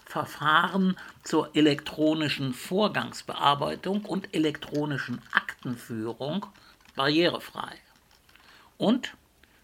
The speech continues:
ein Satz, der dann erst im Ausschuss für Arbeit und Soziales dazugekommen ist, Absatz eins, Satz drei, die grafischen Programmoberflächen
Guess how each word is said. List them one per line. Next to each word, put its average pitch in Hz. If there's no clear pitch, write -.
ein 147
Satz, 160
der 156
dann 139
erst -
im 143
Ausschuss 151
für -
Arbeit 135
und 127
Soziales 139
dazugekommen 214
ist, 247
Absatz -
eins, 143
Satz -
drei, 170
die 175
grafischen 196
Programmoberflächen 143